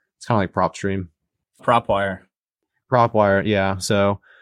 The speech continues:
Speaker 1: there's a few different, like, data sources where you can pull data and then take those list of houses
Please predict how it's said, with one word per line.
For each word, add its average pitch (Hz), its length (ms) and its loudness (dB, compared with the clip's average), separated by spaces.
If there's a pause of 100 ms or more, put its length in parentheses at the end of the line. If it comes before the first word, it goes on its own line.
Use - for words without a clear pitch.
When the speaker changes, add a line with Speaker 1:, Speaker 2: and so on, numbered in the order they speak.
(140)
Speaker 1:
there's 151 140 0
a 160 60 2
few 220 120 6
different, 202 200 2
like, 147 160 4
data 127 200 6
sources 127 320 4
where 127 80 4
you 117 120 2
can - 40 -6
pull 123 140 4
data 113 560 4
and 110 140 -2
then 107 240 0
take 113 320 -2
those 110 260 0
list 120 220 2
of 120 80 -2
houses 110 760 2